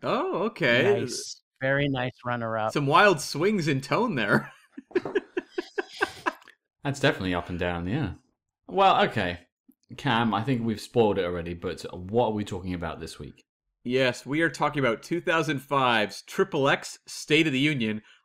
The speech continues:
Speaker 1: also known as Triple X The Next Level, depending on which country you watch it in. Um, I saw it originally as State of the Union, but when I went to watch it today, it was called The Next Level, so I don't know.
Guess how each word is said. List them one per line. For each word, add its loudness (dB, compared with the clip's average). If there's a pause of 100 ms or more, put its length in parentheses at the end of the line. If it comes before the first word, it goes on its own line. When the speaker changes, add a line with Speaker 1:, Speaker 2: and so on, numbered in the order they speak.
Speaker 1:
also 2
known 2
as 4
Triple 0
X 0
The -4
Next -4
Level, 2
depending -6
on -2
which -2
country 0
you 0
watch -4
it 0
in. -2 (360)
Um, 0
I 8
saw 4
it -2
originally 2
as 2
State 2
of 2
the 0
Union, 0
but 2
when 0
I 2
went -2
to 0
watch 0
it -8
today, 2
it 4
was -4
called 0
The -2
Next 0
Level, 2
so -8
I 6
don't 4
know. -2